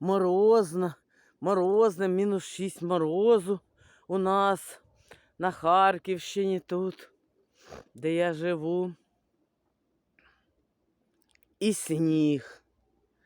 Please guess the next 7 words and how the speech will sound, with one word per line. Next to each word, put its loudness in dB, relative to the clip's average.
Це -2
була 2
моя 4
мрія. 0
П-, -14
багато 0
снігу. -2